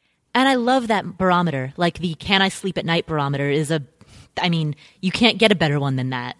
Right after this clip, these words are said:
So thank you. Craig says, "I'm perfectly okay with you recommending products you believe are worthwhile without you having to use them personally."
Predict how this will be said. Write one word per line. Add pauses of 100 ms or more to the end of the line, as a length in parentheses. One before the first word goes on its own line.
So
thank
you. (460)
Craig
says, (1200)
"I'm
perfectly
okay
with
you
recommending
products
you
believe
are
worthwhile
without
you
having
to
use
them
personally."